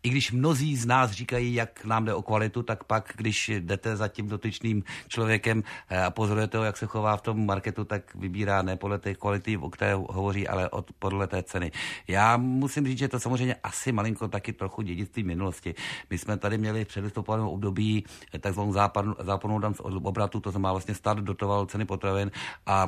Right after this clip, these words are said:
eh, spotřebitelé si zvykli na to, že u nás jsou potraviny poměrně dostupné, no a prostě pořád to nějak v sobě mají. Eh, takže s tím se těžko dá něco dělat, m, nevím, jestli se to přetlačí, ale naprosto samozřejmě souhlasím s tím, že bychom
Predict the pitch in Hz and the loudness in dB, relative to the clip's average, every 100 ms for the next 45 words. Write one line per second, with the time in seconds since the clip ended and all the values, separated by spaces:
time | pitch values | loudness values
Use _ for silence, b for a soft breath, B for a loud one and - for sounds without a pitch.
0 | 98 95 87 - 87 101 101 101 104 113 | 2 -2 -4 -8 -6 -4 0 0 0 0
1 | 101 110 - 92 85 85 82 85 85 90 | 0 0 0 -2 -2 -4 -4 -4 -2 -4
2 | 87 90 85 87 90 90 92 92 87 92 | -4 -4 -4 -6 -4 -2 -2 -2 -2 0
3 | 101 87 85 95 110 117 123 117 - 110 | 0 0 -2 -4 0 2 2 2 0 -4
4 | 117 - 127 - 104 110 107 110 104 - | -6 -4 -6 -4 -2 -2 -2 -2 -2 -4
5 | 95 98 90 71 69 B B B B 82 | -2 0 0 -2 -4 B B B B 0
6 | 82 80 80 78 78 - 113 110 104 123 | 4 4 4 2 -2 0 2 2 6 8
7 | 120 113 - - - _ - - 127 131 | 8 6 0 -10 -20 _ -16 -2 0 0
8 | 147 - - 113 127 - 139 135 127 123 | 0 -4 -4 0 2 2 2 4 6 6
9 | 123 123 113 113 98 85 67 78 78 87 | 2 0 2 2 0 -4 -6 -8 -6 -6
10 | 76 92 95 120 127 120 113 107 107 101 | -4 -2 0 2 2 2 0 -2 -2 -2
11 | 98 107 104 - 90 B B B - 107 | -2 0 -2 -2 -8 B B B 4 6
12 | 98 B B - 87 107 151 160 - 165 | 6 B B -6 2 2 4 2 0 -2
13 | 143 139 139 143 143 - 131 135 143 127 | 0 2 2 2 2 2 0 0 0 -2
14 | - 120 127 b - 120 113 107 76 | 0 2 2 b -2 0 0 -2 -6